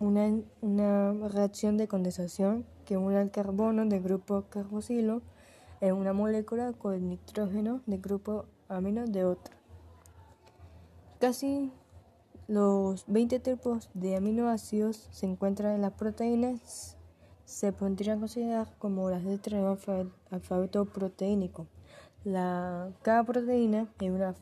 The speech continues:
frase muy larga compuesta de letras de aminoácidos.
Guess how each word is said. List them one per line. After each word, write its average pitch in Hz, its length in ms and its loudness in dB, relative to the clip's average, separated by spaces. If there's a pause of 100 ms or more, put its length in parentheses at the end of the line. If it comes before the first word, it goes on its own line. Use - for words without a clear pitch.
(260)
frase 208 400 0
muy 208 200 4
larga 226 360 2
compuesta 185 480 -4
de 196 120 0
letras 208 460 -2
de 185 240 0
aminoácidos. 180 760 -2